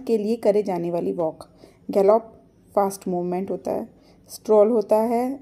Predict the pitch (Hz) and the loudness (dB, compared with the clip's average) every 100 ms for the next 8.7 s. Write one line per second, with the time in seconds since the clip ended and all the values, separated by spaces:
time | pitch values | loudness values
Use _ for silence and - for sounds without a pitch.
0 | 302 - 208 202 190 202 202 214 190 175 | -14 -10 -4 0 0 0 -2 -2 -2 -2
1 | 180 180 185 180 175 180 262 - _ _ | -4 -8 -6 -4 -4 -8 -12 -16 _ _
2 | _ _ _ _ _ - 196 196 214 254 | _ _ _ _ _ -2 4 4 4 2
3 | 240 233 285 294 _ 196 214 226 254 - | 2 0 0 -4 _ 0 2 2 0 0
4 | 226 220 262 392 226 - 196 - - 196 | 0 2 0 -2 -4 -2 -4 -2 4 4
5 | 220 - - 190 - 185 185 175 208 - | 4 0 -4 -4 -6 -8 -4 -2 -4 -10
6 | - _ - - 226 220 349 466 311 262 | -20 _ -12 -2 0 2 0 0 0 0
7 | 202 214 226 269 587 202 - - _ - | -2 -2 -2 -4 -4 -8 -10 -20 _ -6
8 | - 202 269 277 254 254 | -4 -2 0 2 2 -2